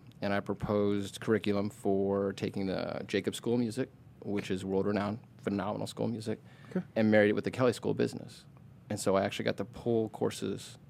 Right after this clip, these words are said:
Speaker 1: together and said, "Hey, here's what I wanna do with music business.
Speaker 2: Yeah.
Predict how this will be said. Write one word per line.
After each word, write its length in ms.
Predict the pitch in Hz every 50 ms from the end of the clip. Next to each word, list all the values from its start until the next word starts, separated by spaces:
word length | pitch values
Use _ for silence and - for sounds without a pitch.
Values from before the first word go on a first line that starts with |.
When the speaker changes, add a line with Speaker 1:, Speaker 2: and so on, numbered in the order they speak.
| - -
Speaker 1:
together 420 | - 101 98 92 90 98 110 139 139 - - - -
and 100 | - 110
said, 140 | - 104 104
"Hey, 140 | 104 113 107
here's 260 | 101 113 113 113 117
what 80 | 113
I 60 | 104 101
wanna 160 | 104 101 101
do 120 | 95 104 107
with 140 | 104 -
music 280 | - 95 92 98 95 -
business. 440 | 90 87 107 107 127 160 - - - - - - - - -
Speaker 2:
Yeah. 80 | 143